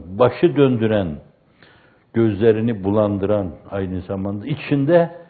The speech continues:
öldüresiye bir sancı haline gelen, istek sancısı haline gelen bir şey bu. "Kad garrahu tulul emel."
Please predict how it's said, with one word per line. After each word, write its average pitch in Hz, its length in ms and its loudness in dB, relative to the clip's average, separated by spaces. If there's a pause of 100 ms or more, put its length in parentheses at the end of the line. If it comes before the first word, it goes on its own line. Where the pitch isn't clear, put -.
(460)
öldüresiye 135 760 4
bir 120 80 -4 (160)
sancı 135 340 0
haline 113 460 2
gelen, 87 420 -2 (800)
istek 180 440 4
sancısı 139 520 2
haline 107 460 4
gelen 139 440 -4
bir 113 80 -6
şey 92 340 -6 (180)
bu. 85 160 -10 (1700)
"Kad 131 240 4
garrahu 113 800 2
tulul 110 420 -4
emel." 107 360 -4